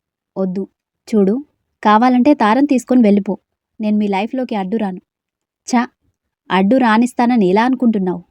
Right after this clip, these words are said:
ఒక్క నిమిషం, నేను తార, తారతో మాట్లాడతాను. ప్లీజ్, తనని పిలు. తారా, తారా, మీ బాబాయిని వీడు చంపేస్తాను అంటున్నాడు. వద్దని చెప్పు. ఇక నుంచి నీ జోలికి గాని,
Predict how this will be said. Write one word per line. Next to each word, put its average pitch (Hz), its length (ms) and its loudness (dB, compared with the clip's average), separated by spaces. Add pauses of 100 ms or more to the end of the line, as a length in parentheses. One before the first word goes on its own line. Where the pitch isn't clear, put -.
(480)
ఒక్క 220 240 -2
నిమిషం, 220 420 -2 (440)
నేను 220 200 0
తార, 220 380 -2
తారతో 247 600 -4
మాట్లాడతాను. 214 640 -2 (320)
ప్లీజ్, 220 280 -4 (480)
తనని 214 240 2
పిలు. 226 260 -2 (720)
తారా, 220 380 0 (480)
తారా, 233 360 -6 (480)
మీ 226 100 -6
బాబాయిని 220 520 -2
వీడు 269 160 -4
చంపేస్తాను 262 680 2
అంటున్నాడు. 214 540 0 (380)
వద్దని 214 400 0
చెప్పు. 262 300 -6 (360)
ఇక 240 180 -2
నుంచి 302 280 2
నీ 254 140 -2
జోలికి 226 420 -6
గాని, 226 260 -6